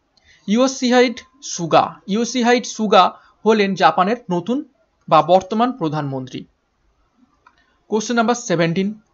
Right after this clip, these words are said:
who is current সিইও of নীতি আয়োগ? Very, very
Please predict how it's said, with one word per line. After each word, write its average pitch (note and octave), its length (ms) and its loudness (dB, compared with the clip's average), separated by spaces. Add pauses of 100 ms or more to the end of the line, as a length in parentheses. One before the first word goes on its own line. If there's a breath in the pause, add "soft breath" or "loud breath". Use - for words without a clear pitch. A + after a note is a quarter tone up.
(320)
who A3 120 6 (220)
is A3+ 80 -6 (180)
current B3 280 6 (100)
সিইও A3 480 2 (240)
of F#3 80 4 (140)
নীতি E3+ 220 -2 (200)
আয়োগ? C3+ 200 0 (260)
Very, G3+ 220 -4
very A#3 140 -2